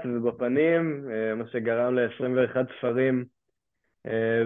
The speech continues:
ולמועד חזרה שכרגע לא כל כך ידוע. אה, מי שיקבל וקיבל את ה-, את הבאמפ בדקות בזכ-, בזכות, אם אפשר לקרוא לזה, לזה זכות, הפציעה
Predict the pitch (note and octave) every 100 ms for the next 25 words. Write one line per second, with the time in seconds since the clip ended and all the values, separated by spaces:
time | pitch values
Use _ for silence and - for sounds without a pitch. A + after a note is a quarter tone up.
0 | A2+ A#2 A#2 A#2 A#2 A#2 A#2 B2 C3+ C#3
1 | C#3 C3 B2+ B2+ C3+ B2 B2 B2 C3 B2+
2 | C3 C3+ C#3 B2 A#2 A#2+ A#2 A#2 B2 C3+
3 | E3 - _ _ _ _ _ _ - A#2+
4 | B2 B2 B2+ C3 C3 B2+ B2+ C3 - C#3
5 | D#3 E3 G3+ E3+ C3+ B2+ D3+ E3+ F3 -
6 | C3 B2 - B2+ C3 F3 D#3 B2+ B2 A#2+
7 | A#2 A#2 A2+ A2+ A2+ A2+ A#2 - A#2 A#2
8 | C#3+ C#3 - C3 A#2 A#2 - C#3+ C#3+ -
9 | A#2+ A#2 - - _ _ - A2 - D#3+
10 | E3 B2+ A#2+ B2+ B2 A#2+ B2+ C3 A#2+ A#2
11 | _ - A#2+ G#2+ A#2 A2+ G#2+ G#2+ G#2 -
12 | F3 G3 F3+ - _ _ _ B2 - -
13 | B2 B2 B2+